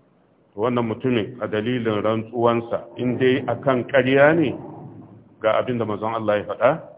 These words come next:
a dalilin wannan rantsuwar kurum, Allah ya haramta masa shiga aljanna kuma ya wajabta masa shiga wuta. To, kaga kenan babu shakka rantsuwar ƙarya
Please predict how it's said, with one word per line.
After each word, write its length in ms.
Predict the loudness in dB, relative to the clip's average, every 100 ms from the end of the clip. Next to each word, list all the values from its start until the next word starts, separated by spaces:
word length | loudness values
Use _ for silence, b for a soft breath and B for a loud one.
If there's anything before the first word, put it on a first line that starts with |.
| _
a 60 | -8
dalilin 360 | -4 0 2 2
wannan 260 | 2 2
rantsuwar 460 | 2 -2 -2 -2 -2 0
kurum, 360 | 2 2 0 -6 -20 -20 _ _ -4
Allah 220 | 2 4
ya 140 | 4 4
haramta 400 | 0 0 -2 -2
masa 240 | -4 -10
shiga 320 | -8 -2 -2
aljanna 400 | -2 -4 -4 -4
kuma 200 | -6 -2
ya 100 | 0
wajabta 380 | -2 -4 -2 -2
masa 180 | -2 -8 -14
shiga 180 | -10 -10
wuta. 320 | -8 -8 -8 -12 _ _ _ _ _ _ -18
To, 60 | -6
kaga 260 | -4 -2
kenan 480 | -4 -4 -2 -4 -6 -6
babu 240 | -2 -2 -4
shakka 760 | -6 -6 -4 -2 0 0 -4 -10 -20 _ _ _ _ b b b _ _ _ _ _ _ _ _ _ _ _ _ _ _ _ _ _ _ _ _ _ _ _ _ _ -8
rantsuwar 640 | -2 -2 -2 0 2 2 -2 -2
ƙarya 580 | -2 0 0 0 -2